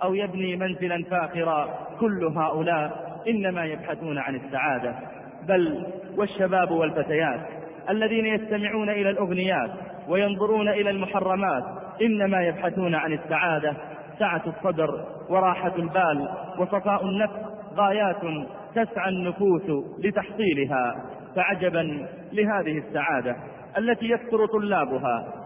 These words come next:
ويزدحم الناس في طريق الوصول إليها، ولكن السؤال الكبير: هل حصل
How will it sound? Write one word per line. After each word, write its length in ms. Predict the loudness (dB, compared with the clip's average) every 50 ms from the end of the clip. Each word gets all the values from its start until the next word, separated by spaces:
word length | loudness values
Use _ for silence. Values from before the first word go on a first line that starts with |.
| -8 -4
ويزدحم 640 | 0 0 0 0 0 0 0 0 0 0 0 -2 -2
الناس 380 | 0 0 0 0 0 2 0 0
في 200 | -2 0 0 0
طريق 360 | 2 2 2 4 2 2 2
الوصول 480 | 2 2 2 2 2 2 0 2 2 2
إليها، 720 | 2 0 2 0 0 0 0 0 0 2 2 0 0 -2 -6 -12 -14 -16 -16 -12 -2
ولكن 580 | 2 2 4 4 4 2 2 0 -2 -2 0 -2
السؤال 600 | -2 -4 -2 -4 -2 0 2 4 4 4 4 2
الكبير: 680 | 0 -2 -2 -2 -2 0 0 0 2 2 2 2 0 -2 -6 -10 -12 -14 -14 -16 -16 -10 -2 0
هل 180 | 0 0 0
حصل 380 | 0 0 -2 0 0 0 2